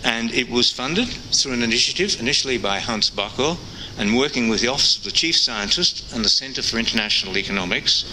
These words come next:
we showed in this report that global advances in basic physical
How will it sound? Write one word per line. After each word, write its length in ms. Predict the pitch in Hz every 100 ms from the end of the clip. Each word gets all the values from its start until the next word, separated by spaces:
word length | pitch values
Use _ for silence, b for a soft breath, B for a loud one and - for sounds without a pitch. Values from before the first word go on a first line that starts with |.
| B B B -
we 120 | 117
showed 300 | - 151 185
in 120 | 160
this 200 | 117 107
report 560 | 107 - 101 101 156 - - -
that 260 | - 113 -
global 360 | 131 170 190 170
advances 680 | 135 127 104 104 165 170
in 120 | 113
basic 420 | 98 127 151 - 131
physical 640 | - - 135 151 180 214